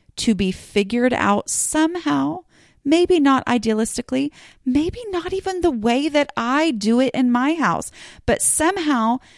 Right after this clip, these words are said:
seeing me do stuff in my house has helped them go, "Okay, then how could I do that in my house?" But the ones who view it as a challenge are the ones whose houses start looking better. And the ones who view that exact same situation as an excuse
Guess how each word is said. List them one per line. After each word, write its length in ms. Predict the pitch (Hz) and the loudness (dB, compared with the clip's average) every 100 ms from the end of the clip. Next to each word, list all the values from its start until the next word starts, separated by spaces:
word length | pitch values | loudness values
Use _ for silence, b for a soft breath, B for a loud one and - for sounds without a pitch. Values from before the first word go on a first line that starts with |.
| b b _ - | b b _ -6
seeing 460 | - - 269 262 | 0 4 6 8
me 140 | 254 247 | 8 6
do 160 | 214 | 2
stuff 280 | 208 214 196 | 0 -2 0
in 120 | 196 | 0
my 200 | 190 240 | 2 2
house 360 | 294 254 202 - | 2 2 0 0
has 180 | 208 - | -2 0
helped 260 | 202 - | 0 0
them 120 | 233 | -4
go, 160 | 208 196 | 0 0
"Okay, 600 | - 165 - 185 175 254 | 0 -2 -4 -2 -2 -2
then 260 | 269 247 220 | -2 -2 -2
how 180 | 214 208 | -4 -6
could 160 | 233 | -6
I 100 | 214 | -6
do 160 | 208 202 | -4 -4
that 160 | 185 | -4
in 120 | 175 180 | -4 -4
my 160 | 247 | -4
house?" 300 | 277 - - B B B | -4 -4 -8 B B B
But 120 | 208 208 | -8 -2
the 100 | 196 | -2
ones 300 | 220 254 302 | 2 0 0
who 80 | |
view 180 | 269 269 | 0 2
it 80 | 240 | 2
as 100 | 214 | 0
a 60 | 190 | -4
challenge 720 | - 240 233 262 359 440 - _ _ _ _ _ _ _ _ _ - | -6 -4 -2 0 -2 -4 -14 _ _ _ _ _ _ _ _ _ -6
are 120 | 226 | -2
the 100 | 233 | 0
ones 240 | 220 190 185 | 0 -2 -2
whose 140 | 214 | -8
houses 320 | - 208 180 | -6 -6 -6
start 200 | - 170 | -6 -8
looking 240 | - - - | -8 -8 -8
better. 320 | 156 - - B B B B - | -6 -10 -14 B B B B 0
And 140 | 208 | 2
the 80 | 196 | 2
ones 280 | 202 202 - | 2 0 0
who 100 | 233 | -2
view 200 | 202 208 | 0 0
that 180 | 180 - | 0 -2
exact 460 | 185 170 175 - | -6 -2 -2 -2
same 180 | - 185 | -4 -4
situation 580 | - 190 190 170 - 170 | -4 -6 -4 -4 -4 -4
as 180 | - 170 | -4 -4
an 80 | 156 | -6
excuse 680 | - - - 277 330 381 | -6 -10 -4 0 0 -2